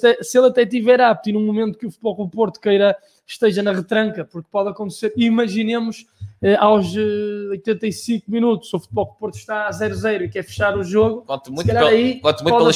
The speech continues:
Speaker 2: experiência
Speaker 1: ser
Speaker 2: do futebol italiano,
Speaker 1: Sim.
Speaker 2: não é? Ter jogado também lá em
Speaker 1: E
Speaker 2: Itália,
Speaker 1: aí,
Speaker 2: mas
Speaker 1: Sérgio Conceição para ajudar a estancar, coloca o Marcano, mas creio que só numa resposta ao jogo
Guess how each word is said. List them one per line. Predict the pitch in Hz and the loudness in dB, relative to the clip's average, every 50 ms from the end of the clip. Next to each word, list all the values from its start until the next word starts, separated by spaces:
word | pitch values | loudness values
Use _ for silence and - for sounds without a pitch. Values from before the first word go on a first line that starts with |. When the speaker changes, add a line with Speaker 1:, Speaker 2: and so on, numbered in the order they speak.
| - 240 | 4 4
Speaker 2:
experiência | 233 - 160 165 - 208 | 6 6 6 4 4 2
Speaker 1:
ser | 175 | 0
Speaker 2:
do | 147 139 | -2 -2
futebol | - 104 135 143 139 135 | -6 -4 0 0 0 0
italiano, | 127 - 135 113 113 123 120 | 0 -2 -2 0 2 2 2
Speaker 1:
Sim. | 98 101 | 2 2
Speaker 2:
não | 104 | 2
é? | 104 101 | 0 -2
Ter | - 110 104 | -4 -6 -8
jogado | 101 101 101 107 104 104 - | -8 -8 -6 -6 -6 -4 -6
também | 104 101 107 104 101 | -8 -8 -8 -10 -8
lá | 104 107 98 | -6 -6 -6
em | 98 | -6
Speaker 1:
E | |
Speaker 2:
Itália, | 98 - - 185 185 185 | -2 0 2 6 6 6
Speaker 1:
aí, | 185 196 196 202 202 - - _ - _ - | 6 6 4 2 0 -2 -6 _ -20 _ -20
Speaker 2:
mas | - - - | -18 -6 -2
Speaker 1:
Sérgio | - 214 185 180 196 - | 0 0 0 0 -2 -4
Conceição | 208 190 - - 202 - - 208 202 190 | -4 -6 -4 -6 -8 -6 -6 -8 -8 -6
para | 202 202 | -4 -4
ajudar | 196 185 175 202 208 196 208 - | -4 -2 0 2 2 2 2 0
a | 208 | -4
estancar, | 180 - - - 220 196 170 - 220 220 226 214 196 - | -6 -6 -8 -10 -10 -10 -4 0 2 2 2 2 0 -2
coloca | - 202 208 214 202 208 - | 0 4 4 4 4 2 0
o | 196 | 0
Marcano, | 190 190 185 165 - - 202 202 202 196 - _ _ _ - - | 0 0 0 0 0 2 2 4 2 0 -4 _ _ _ -4 -2
mas | 208 196 - | -2 -2 0
creio | - 220 214 196 | 0 0 0 0
que | - - | -2 -6
só | - - 214 208 202 | -4 0 2 2 2
numa | 208 214 226 220 214 220 226 226 214 208 | 0 -2 -2 0 0 0 0 0 -2 -4
resposta | - - - - - - 233 220 208 - - - | -6 -8 -12 -14 -6 -2 0 0 0 0 -2 -6
ao | 202 202 190 | -6 -6 -6
jogo | 160 196 208 214 214 208 196 214 202 | -6 -2 0 0 0 0 -2 -6 -10